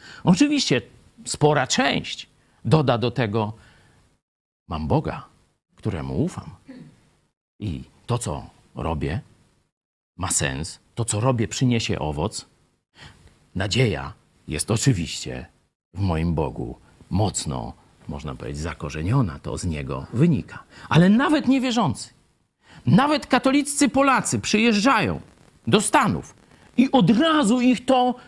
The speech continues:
że tak powiem, ta, ta ogromna nadzieja na zmianę, to, ta świadomość wpływu na historię swoją i całej ojczyzny, to ich pochłania.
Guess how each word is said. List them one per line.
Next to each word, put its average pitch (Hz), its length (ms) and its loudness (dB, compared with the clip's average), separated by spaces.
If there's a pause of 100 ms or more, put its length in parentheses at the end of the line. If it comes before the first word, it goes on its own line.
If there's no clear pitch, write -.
(120)
że 156 80 0
tak 220 160 2
powiem, 240 380 2 (640)
ta, 185 240 4 (360)
ta - 220 2
ogromna 226 640 4
nadzieja 226 800 4
na 190 140 4
zmianę, 214 600 2 (520)
to, 196 220 4
ta 202 160 2
świadomość 254 720 2
wpływu 254 580 2
na 240 140 2
historię 208 720 2
swoją 233 540 2
i 196 160 0
całej 175 480 2 (220)
ojczyzny, 139 560 2 (300)
to 339 220 4
ich 277 200 2
pochłania. - 640 -2